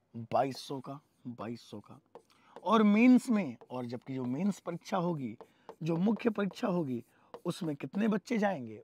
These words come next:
उसमें केवल और केवल बारह हजार बच्चे जाएंगे। अब ये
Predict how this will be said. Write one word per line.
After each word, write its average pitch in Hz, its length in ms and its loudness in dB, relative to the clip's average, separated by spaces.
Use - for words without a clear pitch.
उसमें 127 260 -12
केवल 123 280 -8
और 110 100 -8
केवल 113 240 -8
बारह 120 300 -2
हजार 127 200 -8
बच्चे 120 260 -14
जाएंगे। 110 360 -12
अब 254 280 8
ये 226 260 4